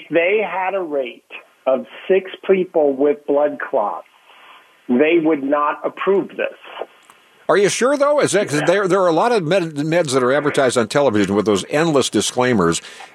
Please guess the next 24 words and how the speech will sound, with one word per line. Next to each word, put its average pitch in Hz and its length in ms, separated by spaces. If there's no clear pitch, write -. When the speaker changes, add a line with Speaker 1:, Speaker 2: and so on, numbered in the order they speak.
Speaker 2:
and 98 120
the 98 60
fine 123 320
print. 117 420
And, 107 300
uh, 127 200
does 127 180
it 165 80
only 170 200
take 165 280
one? 107 220
Speaker 1:
Yes, 285 260
but 240 100
those 277 340
are 254 140
in, 233 260
those 220 300
are 381 140
in 233 160
the 208 100
d-, 220 200
massive 226 800
trials. 185 760
Yes, 240 320